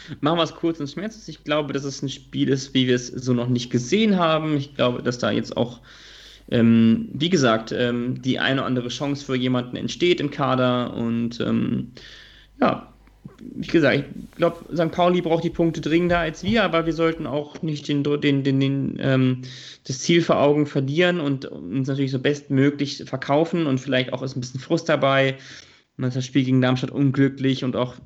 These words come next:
vielleicht auch nicht verdient verloren. Ähm, und das möchte man jetzt irgendwie aber positiv ummünzen in, in ein positives Erlebnis. Von daher,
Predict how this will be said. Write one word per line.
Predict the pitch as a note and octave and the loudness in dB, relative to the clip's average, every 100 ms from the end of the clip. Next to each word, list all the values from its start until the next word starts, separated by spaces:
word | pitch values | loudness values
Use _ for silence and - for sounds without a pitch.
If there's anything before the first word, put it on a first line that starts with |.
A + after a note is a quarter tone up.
| - | -6
vielleicht | B2 B2 | -4 -2
auch | |
nicht | B2+ B2+ | -2 -2
verdient | - B2 B2+ B2 | -2 2 2 2
verloren. | B2 C#3 D#3+ D#3 D3+ D3+ - - - - _ | 2 4 4 2 0 -6 -18 -20 -20 -20 _
Ähm, | C3+ C3 B2+ B2+ B2 B2 - _ _ _ _ - | 2 4 4 2 2 -2 -12 _ _ _ _ -6
und | B2+ B2 B2 | -2 -2 0
das | B2+ C3+ | 0 0
möchte | C3 C3+ | 0 0
man | C3 C3 | 0 0
jetzt | B2+ | 0
irgendwie | C3 B2+ B2 B2+ B2+ A2 B1+ - - _ - - | -2 -2 0 2 2 0 -4 -12 -20 _ -16 -6
aber | C3+ | -4
positiv | B2+ - E3+ D#3+ D3 | -2 4 4 4 -4
ummünzen | - E3+ D#3+ D#3 D3 - D3 D3+ | -2 0 2 2 0 0 0 0
in, | C3 C3 | 2 2
in | - B2 | 2 0
ein | B2 | 0
positives | B2 C#3+ C3+ B2+ B2+ | 4 4 4 0 0
Erlebnis. | A#2+ D3+ E3 D3+ - | 4 4 4 -2 -6
Von | |
daher, | B2+ B2 A#2+ A#2+ | -4 -2 -2 -4